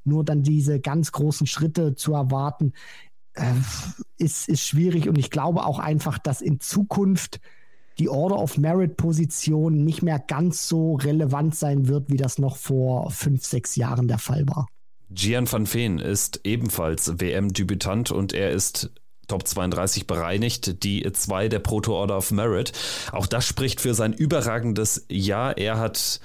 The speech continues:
Speaker 2: als bestes Ergebnis ein Halbfinale bei der European Championship in Dortmund eingefahren, hat dort Michael van Gerven besiegt und ist erst gegen James Wade ausgeschieden. Da hat er sich so ein bisschen von der Erfahrung besiegen lassen, die James Wade einfach hat. Da war sogar noch mehr drin und das alleine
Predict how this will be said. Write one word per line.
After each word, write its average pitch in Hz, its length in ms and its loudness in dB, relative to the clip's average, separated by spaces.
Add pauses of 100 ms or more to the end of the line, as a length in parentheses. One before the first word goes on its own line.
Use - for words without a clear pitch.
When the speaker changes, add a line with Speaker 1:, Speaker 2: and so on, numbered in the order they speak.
Speaker 2:
als - 200 -2
bestes 113 360 0
Ergebnis 107 420 0
ein 98 180 0
Halbfinale 120 680 0
bei 117 120 0
der 110 160 0
European 107 420 0
Championship 98 540 -2
in 90 140 0
Dortmund 98 340 -2
eingefahren, 95 680 -2
hat - 280 -2
dort 92 180 -2
Michael 123 460 0
van 110 200 0
Gerven 98 400 0
besiegt 95 380 0
und 90 160 -2
ist - 180 -2
erst 90 180 0
gegen 90 220 -2
James 87 340 -2
Wade 95 220 -2
ausgeschieden. 101 520 -2
Da 92 120 -2
hat 92 140 -2
er 107 80 0
sich 98 140 -2
so 104 100 0
ein 92 100 0
bisschen 113 260 0
von 101 140 0
der 98 140 0
Erfahrung 110 680 -2 (640)
besiegen 113 540 0
lassen, 113 480 2
die 107 180 0
James 101 340 0
Wade 98 240 0
einfach 92 360 -2
hat. - 340 -2
Da 90 100 0
war 98 140 0
sogar 104 240 0
noch 98 220 0
mehr 98 200 0
drin 98 380 0
und - 380 -2
das 98 160 0
alleine 92 640 0